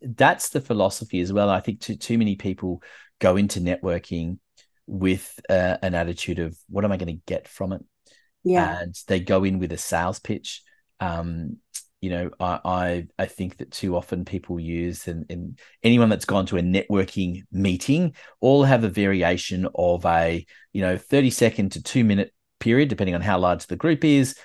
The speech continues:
Speaker 1: where you get to pitch. And
Speaker 2: Yeah.
Speaker 1: I think the problem is often is, is they've taken that to heart and said, "Right, I have to pitch."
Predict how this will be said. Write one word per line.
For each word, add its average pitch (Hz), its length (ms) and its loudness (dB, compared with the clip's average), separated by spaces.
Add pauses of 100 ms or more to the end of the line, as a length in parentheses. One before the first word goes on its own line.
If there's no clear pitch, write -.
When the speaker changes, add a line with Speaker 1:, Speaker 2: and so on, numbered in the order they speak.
(160)
Speaker 1:
where 110 120 2
you 104 160 2
get 98 240 -2
to 98 200 -4
pitch. - 600 -12 (540)
And 101 360 2
Speaker 2:
Yeah. 98 80 -6 (340)
Speaker 1:
I 101 100 2
think 135 360 2 (360)
the 98 80 -4
problem 143 420 2
is 85 140 0
often 85 300 2
is, 87 200 -2
is 87 120 -2
they've 87 180 -2
taken - 320 -6
that 80 160 -4
to - 80 -14
heart 85 280 -2
and - 120 -12
said, 73 220 -10
"Right, 78 220 0 (100)
I 120 100 -6
have 92 280 -10
to 78 120 -8
pitch." - 460 -8